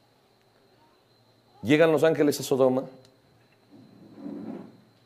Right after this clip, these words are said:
y Abraham dice, "Mis señores", Lot dice, "Mis señores", y los recibe. <clears throat>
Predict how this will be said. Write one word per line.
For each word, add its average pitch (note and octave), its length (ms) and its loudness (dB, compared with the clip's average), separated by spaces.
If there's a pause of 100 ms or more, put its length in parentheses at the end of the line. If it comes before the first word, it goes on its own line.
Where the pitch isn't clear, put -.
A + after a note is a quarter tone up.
(220)
y F#2+ 100 -4
Abraham A2+ 300 2
dice, A2 240 -6
"Mis G#2+ 140 -6
señores", B2 460 -2 (140)
Lot A2 340 2
dice, A2+ 200 -6
"Mis G#2+ 140 -8
señores", A#2 340 -4
y A#2 40 -4
los G#2 120 -4
recibe. G2 400 -8 (1120)
<clears throat> B3+ 60 -4